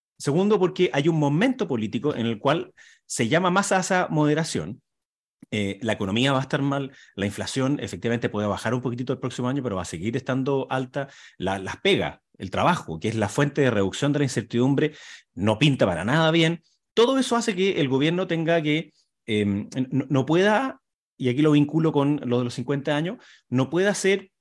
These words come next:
una especie como de festejo, eh, hacia, eh, o enarbolación, más que festejo, porque nadie puede festejar el, el golpe de Estado,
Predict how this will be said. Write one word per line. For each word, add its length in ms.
una 360
especie 360
como 220
de 100
festejo, 760
eh, 300
hacia, 640
eh, 160
o 160
enarbolación, 600
más 120
que 100
festejo, 380
porque 140
nadie 160
puede 140
festejar 460
el, 400
el 200
golpe 200
de 60
Estado, 300